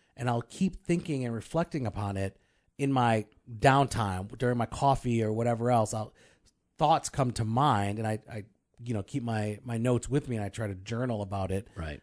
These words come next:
Speaker 1: uh, as the day goes on. So I feel like you're, it, it's, am I, am I saying it's not beneficial? I'm not saying that. But what I am gonna say is I feel like it's more beneficial to be able to do it in the morning and carry it with you.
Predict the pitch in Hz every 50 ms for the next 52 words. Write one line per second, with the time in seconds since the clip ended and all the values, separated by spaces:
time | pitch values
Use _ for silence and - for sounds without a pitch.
0 | - - 113 110 - 123 120 110 110 110 110 117 110 104 117 110 120 120 117 -
1 | - - - 233 254 262 247 190 156 - - - - - _ - 147 147 151 156
2 | 151 - - _ _ _ - 151 143 - _ _ _ _ - 165 156 - - -
3 | - 180 175 185 175 170 165 - _ - 170 165 160 151 - - 233 233 233 226
4 | 220 190 160 - 147 160 165 165 151 143 156 151 143 - - 143 - - 147 139
5 | 139 - 131 135 131 127 120 - - 110 101 90 87 90 90 87 _ _ _ _
6 | _ _ _ _ - _ _ _ _ - 123 127 127 123 131 127 123 127 143 180
7 | 220 214 196 151 139 113 110 - - 127 110 104 104 110 117 123 113 120 110 -
8 | - 151 135 131 120 110 120 110 - - 117 117 120 127 139 151 160 185 208 202
9 | 160 131 123 117 110 101 - 104 87 - - 98 98 98 - - _ _ _ -
10 | 135 123 131 131 127 123 117 120 110 107 139 151 165 175 180 165 156 151 143 139
11 | 131 120 113 110 - 107 113 - - - - - - 143 143 139 131 127 123 107
12 | 95 104 104 95 - - 87 80 - -